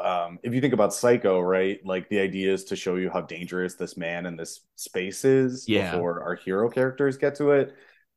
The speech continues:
Speaker 1: So it's doing the same thing, but it's also, like, our hero is already there,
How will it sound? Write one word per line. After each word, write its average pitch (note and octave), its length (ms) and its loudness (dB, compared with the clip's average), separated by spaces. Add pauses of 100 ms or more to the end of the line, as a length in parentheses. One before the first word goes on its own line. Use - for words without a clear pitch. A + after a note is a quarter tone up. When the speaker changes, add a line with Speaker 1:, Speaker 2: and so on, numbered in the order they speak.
Speaker 1:
So A2 560 6
it's A2+ 260 -2
doing D3 220 4
the B2 100 4
same G#2 280 -2
thing, G2 600 0
but G2 100 4
it's F#2+ 160 0
also, F#2+ 720 2
like, F#2+ 200 -2
our G#2 100 2
hero B2+ 360 8
is F2+ 100 0
already F2+ 280 0
there, D#2+ 640 0